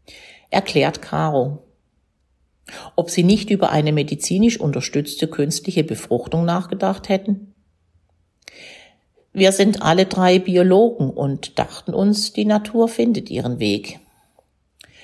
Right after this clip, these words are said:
Wir haben uns entspannt, was getrunken und einen albernen Film geguckt. Die aktiven Treffen, um Kinder zu zeugen, seien total merkwürdig gewesen, meint Sören.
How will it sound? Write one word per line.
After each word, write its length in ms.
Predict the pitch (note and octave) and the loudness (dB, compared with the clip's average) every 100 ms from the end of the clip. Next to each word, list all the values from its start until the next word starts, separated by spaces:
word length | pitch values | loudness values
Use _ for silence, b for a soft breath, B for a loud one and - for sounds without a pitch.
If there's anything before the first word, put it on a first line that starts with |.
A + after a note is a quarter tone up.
| B | B
Wir 180 | B2+ B2 | -2 0
haben 240 | C3+ D#3+ | 0 0
uns 220 | A#2 - - | 0 -2 -6
entspannt, 840 | A#2 - D3+ E3+ F3 E3+ E3+ - - | -8 -2 0 0 0 -4 -10 -12 -8
was 220 | - - | -6 -6
getrunken 640 | F3 - G3+ G#3 G#3 G#3+ | -6 0 2 2 0 -2
und 420 | G3+ F#3+ F#3+ - | 0 -2 -2 -4
einen 340 | - D#3 E3+ E3+ | -2 -2 -2 0
albernen 440 | C3+ B2 E3 E3+ | 2 2 2 0
Film 260 | - F3 F3 | 0 0 0
geguckt. 640 | B2+ - A#2 - - - _ _ _ _ _ _ _ b b b b b b _ | -4 -4 -6 -6 -18 -20 _ _ _ _ _ _ _ b b b b b b _
Die 100 | - | 0
aktiven 540 | F3 E3 - A3+ A3 E3 | 2 0 0 0 0 -2
Treffen, 420 | - D3 - F#3 | 0 0 0 -2
um 240 | D#3+ D#3+ | 0 -2
Kinder 360 | D#3 G3 G#3 D3+ | 0 0 0 0
zu 140 | - | -2
zeugen, 600 | C3+ D3+ C#3+ D3 E3 E3+ - _ | -4 0 2 0 -2 -6 -12 _
seien 500 | - D3+ D3 D3+ - | -4 -2 0 -2 -4
total 480 | - D#3 D3 C3+ C#3+ | -2 -2 2 2 4
merkwürdig 640 | D#3 D#3+ - C3+ B2+ C3+ | 4 2 2 0 0 -4
gewesen, 540 | C#3 B2 B2 B2+ C#3 - _ _ | -6 -2 -2 -2 -6 -8 _ _
meint 340 | - G#2 A2+ | -6 -4 -4
Sören. 460 | - C3 B2+ B2 B2 | -4 -2 -2 -2 -6